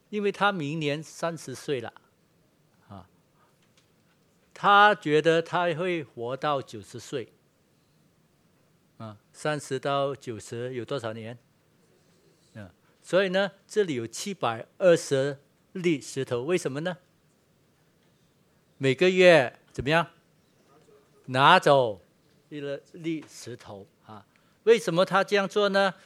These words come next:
呃，这个是他的哈，因为呢，他是一只基督徒啊，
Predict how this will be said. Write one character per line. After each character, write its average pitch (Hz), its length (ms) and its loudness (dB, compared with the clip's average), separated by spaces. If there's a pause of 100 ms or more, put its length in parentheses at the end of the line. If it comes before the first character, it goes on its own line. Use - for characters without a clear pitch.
(120)
呃， 123 160 -8
这 180 100 -8
个 175 120 0
是 190 120 -8
他 156 240 2
的 120 140 -4
哈， 107 440 -8 (300)
因 214 200 -4
为 202 160 2
呢， 202 260 4 (140)
他 185 180 4
是 180 160 2
一 170 60 2
只 170 160 -4
基 - 260 -8
督 160 80 -4
徒 107 440 -16 (120)
啊， 104 260 -16